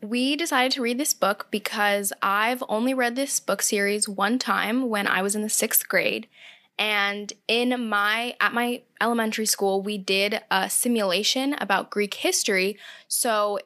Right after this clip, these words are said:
it was kind of fitting for that time period for me because I was learning about all the kinds of, and because I've only read this book one time, I remember the basic storyline and plot, but I don't remember a lot of the details.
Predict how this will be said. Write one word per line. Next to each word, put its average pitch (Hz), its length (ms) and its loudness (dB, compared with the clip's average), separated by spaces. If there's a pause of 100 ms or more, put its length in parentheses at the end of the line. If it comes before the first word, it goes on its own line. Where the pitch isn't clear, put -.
it 208 120 2 (360)
was 247 100 2
kind 247 260 0
of 254 60 -2
fitting 220 420 0
for 247 140 -6
that 202 240 0
time 226 320 0
period 185 340 0
for 202 120 -4
me 185 180 -6
because 185 560 0
I 190 80 2
was 185 140 -6
learning 220 340 0
about 185 320 0
all 190 140 2
the 196 100 -4
kinds - 400 -4 (400)
of, 190 220 -2
and 185 280 -2 (280)
because 254 240 0
I've 262 100 2
only 247 300 0
read 208 280 0
this 220 160 -2
book - 280 -2
one 196 360 0
time, 226 600 0
I 214 180 2
remember 247 400 -2
the 262 100 -2
basic 247 540 0
storyline 233 720 0
and 233 140 -6
plot, 196 340 0 (340)
but 220 120 0
I 220 40 0
don't 214 220 -2
remember 190 300 -2
a - 80 2
lot 69 180 2
of - 80 -6
the - 60 -2
details. - 720 -4